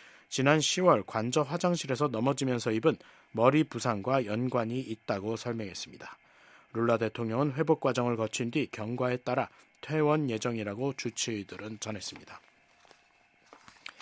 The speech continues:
주요 칠 개국 지세븐 정상들은 독재 정권 붕괴 이후 과도 정부를 구성하고 있는 시리아의 정치적 전환 지지를 표명했습니다. 지세븐 정상들은 미국 백악관이 어제 공개한 공동성명에서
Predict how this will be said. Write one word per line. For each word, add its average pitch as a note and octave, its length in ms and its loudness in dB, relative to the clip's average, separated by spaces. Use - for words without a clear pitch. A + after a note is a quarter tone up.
주요 D3 280 8
칠 G3+ 240 4
개국 F3+ 420 6
지세븐 E3 760 6
정상들은 C#3+ 680 4
독재 D#3+ 420 4
정권 D3 540 2
붕괴 C#3 380 2
이후 B2+ 200 0
과도 B2+ 300 2
정부를 C3 380 2
구성하고 A2 500 -2
있는 A#2 260 -4
시리아의 C#3+ 520 2
정치적 B2+ 540 -4
전환 A#2 460 -2
지지를 G#2 440 -6
표명했습니다. G#2+ 840 -10
지세븐 D3+ 480 4
정상들은 C#3+ 680 4
미국 C3 320 0
백악관이 C#3 540 2
어제 B2+ 260 2
공개한 C3 440 -2
공동성명에서 C3+ 960 0